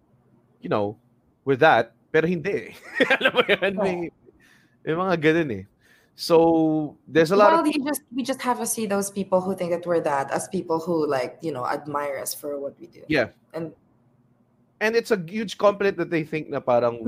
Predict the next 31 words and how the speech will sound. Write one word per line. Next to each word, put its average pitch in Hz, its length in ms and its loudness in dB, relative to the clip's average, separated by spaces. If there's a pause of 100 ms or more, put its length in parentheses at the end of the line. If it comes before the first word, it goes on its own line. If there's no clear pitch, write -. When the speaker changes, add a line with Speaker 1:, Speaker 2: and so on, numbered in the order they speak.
Speaker 2:
Yeah. 330 160 2
Speaker 1:
we - 160 -4
made - 160 -20
it - 160 -14
and 104 80 -8
everything, 95 480 -10
di 98 80 -12
ba? 135 240 -4 (480)
Speaker 2:
You 196 80 2
gotta 185 160 4
prove 190 240 4
Speaker 1:
Eh, 160 80 2
Speaker 2:
them 151 80 2
right. 151 320 -2 (400)
Speaker 1:
yeah, 135 160 -2
exactly. 196 560 -6 (480)
Speaker 2:
<laughs> - 560 -18
Speaker 1:
Have 139 160 2
them 131 160 4
spread 139 320 0
the, 123 240 -2
sila 220 240 4
yung 233 160 4
seeds 120 800 -6
of, 131 80 -2 (160)
of 127 160 0
Speaker 2:
Yeah. 139 240 -10
Speaker 1:
that 127 160 0
success, - 560 -8
I 101 160 -14
guess. 92 320 -20